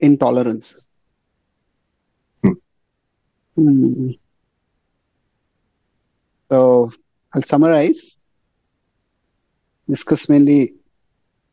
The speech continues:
Speaker 1: two verses, the two forty and and fifteen. So in fourteen, the implication is that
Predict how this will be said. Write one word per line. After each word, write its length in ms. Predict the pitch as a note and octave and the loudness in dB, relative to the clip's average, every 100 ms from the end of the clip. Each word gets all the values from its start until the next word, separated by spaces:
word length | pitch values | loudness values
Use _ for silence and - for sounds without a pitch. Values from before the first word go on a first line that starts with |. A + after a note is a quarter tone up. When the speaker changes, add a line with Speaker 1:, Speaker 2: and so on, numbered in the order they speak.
| _ _ _ _ _ _ _ - | _ _ _ _ _ _ _ -4
Speaker 1:
two 100 | F#3 | 0
verses, 560 | E3+ D3 - G3 - - _ _ _ _ _ _ _ _ _ _ - | 2 0 -2 -8 -8 -20 _ _ _ _ _ _ _ _ _ _ -6
the 100 | B2 | -2
two 420 | D3+ C#3+ C#3 C#3 _ _ _ _ _ _ - | 0 0 -2 -10 _ _ _ _ _ _ -4
forty 500 | E3 D#3+ G3+ E3+ - | -4 -2 0 0 0
and 300 | D3 D3 D#3+ - _ _ _ - | -4 -2 -2 -6 _ _ _ -4
and 580 | C#3 C3 B2+ B2 A#2 - _ _ - | 0 2 0 0 -4 -10 _ _ -6
fifteen. 580 | D3+ - F3+ C#3 E3+ - _ _ _ _ _ _ _ - | -6 -2 0 2 0 -8 _ _ _ _ _ _ _ -6
So 80 | D#3+ | -4
in 60 | |
fourteen, 640 | D#3 E3+ D#3+ G#3 G#3 G3+ F3+ | -2 -2 -2 -2 -2 -2 -2
the 140 | D#3+ - | -4 -2
implication 720 | E3 D#3+ G3 F#3+ G#3 - G#3+ | -4 -2 -2 0 -2 -2 -2
is 140 | G3+ F3+ | -2 0
that 300 | F#3 D4 | 0 -2